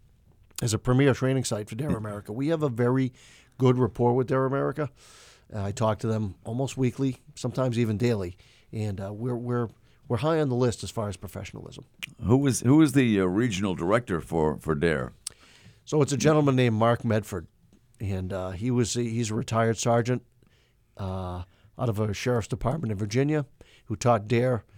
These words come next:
Speaker 1: I think, fifteen years prior to his retirement.
Speaker 2: Wow.
Speaker 1: So when he retired,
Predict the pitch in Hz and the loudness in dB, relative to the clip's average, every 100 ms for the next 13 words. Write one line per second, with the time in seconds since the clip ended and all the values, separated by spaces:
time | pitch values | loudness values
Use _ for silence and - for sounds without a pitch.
0 | - _ 104 - 123 - 147 135 135 120 | -20 _ -6 -2 -4 -2 -2 0 0 0
1 | 117 117 113 117 - _ - 120 123 117 | 0 0 0 -4 -8 _ -2 0 0 0
2 | 117 95 - 113 127 143 - - - 76 | -2 -4 -6 -4 -4 -6 -10 -8 -4 -4
3 | 80 - - 113 107 104 101 95 110 107 | -6 -8 0 2 2 0 -2 -2 -2 -2
4 | 90 - _ - - 165 123 98 | -4 -10 _ -14 -2 0 0 -2